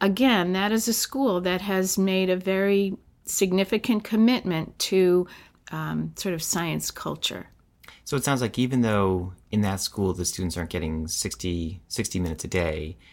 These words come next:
Speaker 2: they're still getting a rich science experience because it's being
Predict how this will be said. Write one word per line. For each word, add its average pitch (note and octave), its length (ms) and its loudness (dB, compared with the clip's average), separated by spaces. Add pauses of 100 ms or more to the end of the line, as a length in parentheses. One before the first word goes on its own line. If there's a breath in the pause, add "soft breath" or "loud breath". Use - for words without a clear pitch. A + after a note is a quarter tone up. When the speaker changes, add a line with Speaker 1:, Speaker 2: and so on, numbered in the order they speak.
(220 soft breath)
Speaker 2:
they're G2 120 0
still G#2+ 180 2
getting F#2+ 220 0
a E2+ 40 -4
rich F2+ 240 -2
science E2+ 260 -4
experience F2+ 460 -2
because E2 240 -6
it's D#2+ 140 -10
being E2 200 -6